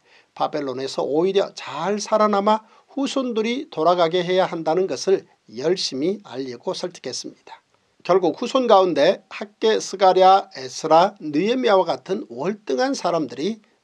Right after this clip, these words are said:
나타나게 되는 것입니다. 이후 삼 차 포로는 바벨론의 시위대장 느부사라단이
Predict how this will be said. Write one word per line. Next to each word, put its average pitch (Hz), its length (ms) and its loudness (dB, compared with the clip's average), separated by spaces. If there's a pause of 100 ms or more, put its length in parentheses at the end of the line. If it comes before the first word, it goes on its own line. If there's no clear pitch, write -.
나타나게 123 540 -12
되는 139 220 -14
것입니다. - 540 -12 (760)
이후 220 200 2
삼 - 220 0
차 240 180 2
포로는 165 560 0 (320)
바벨론의 202 540 2
시위대장 175 680 -2
느부사라단이 175 960 0